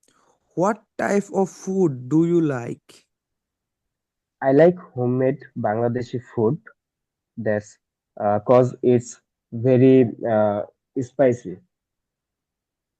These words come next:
Speaker 1: Describe a newspaper or ma-, magazine that you read.
Speaker 2: Well,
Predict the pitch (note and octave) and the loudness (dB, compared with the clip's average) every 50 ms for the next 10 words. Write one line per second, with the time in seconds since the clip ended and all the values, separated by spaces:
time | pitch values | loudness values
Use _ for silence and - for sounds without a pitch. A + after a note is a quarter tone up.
0 | _ _ _ _ _ _ _ _ _ _ _ _ _ _ _ _ _ _ _ _ | _ _ _ _ _ _ _ _ _ _ _ _ _ _ _ _ _ _ _ _
1 | _ _ _ _ _ _ _ _ _ _ _ _ _ _ _ _ _ _ _ _ | _ _ _ _ _ _ _ _ _ _ _ _ _ _ _ _ _ _ _ _
2 | _ _ _ _ _ _ _ _ _ _ _ _ _ _ _ _ _ _ _ _ | _ _ _ _ _ _ _ _ _ _ _ _ _ _ _ _ _ _ _ _
3 | _ _ _ _ _ B2 B2+ D3+ D#3+ D#3 - - - - - F3+ F#3+ F#3+ G3+ A3 | _ _ _ _ _ -10 -6 -6 -6 -6 -8 -18 -16 -12 -4 -2 0 0 2 2
4 | A#3 G#3+ A3 - _ - - F3+ F3 F3 F3 E3+ D#3+ D#3+ F3 F#3+ G3 - - - | 2 0 0 -6 _ -2 2 4 4 4 4 2 0 2 2 2 0 0 -4 -10
5 | - A3+ G#3 G3 - F#3 F#3+ G3 F#3+ - - - E3 D#3+ D#3 D3+ D3 D3+ D3+ D#3 | -6 -6 -6 -4 -4 -2 -2 -2 -2 -4 -4 -2 -2 -2 0 0 -2 -2 -2 -2
6 | D#3+ - _ - D#3 C#3+ D3 D#3+ D#3 F#3 F#3+ F3 E3+ F3+ E3+ D#3 C#3+ C#3 D#3 D#3+ | -4 -6 _ -8 -6 -4 -2 -2 0 0 -2 -2 -2 -2 -4 -4 -2 -2 -2 -2
7 | D#3 _ - F3 F3 F3+ E3+ D3+ C#3 D#3 D#3 C3+ A2 G2 - A#2+ - _ _ _ | -2 _ -8 -4 0 0 0 0 0 -2 -2 -4 -4 -8 -10 -16 -20 _ _ _
8 | _ _ _ _ _ _ _ _ _ _ _ _ _ _ _ _ _ _ _ _ | _ _ _ _ _ _ _ _ _ _ _ _ _ _ _ _ _ _ _ _
9 | _ _ _ _ _ _ _ _ _ _ _ _ _ _ _ _ _ _ _ - | _ _ _ _ _ _ _ _ _ _ _ _ _ _ _ _ _ _ _ -2
10 | C#3 C#3 B2 G2+ - - | 0 2 2 2 0 -4